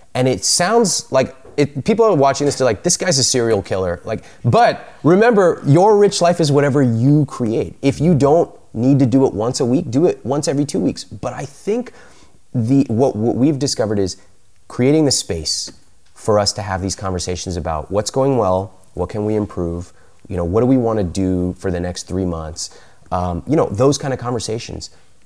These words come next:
is awesome. And on a very tactical level, we started off with a few core questions.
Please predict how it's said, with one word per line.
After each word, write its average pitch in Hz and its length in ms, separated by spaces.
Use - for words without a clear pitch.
is 107 160
awesome. - 460
And 127 400
on 131 140
a 110 40
very 131 220
tactical 131 560
level, 87 340
we 123 100
started 131 400
off 101 180
with 98 120
a 87 40
few 101 280
core 92 340
questions. - 720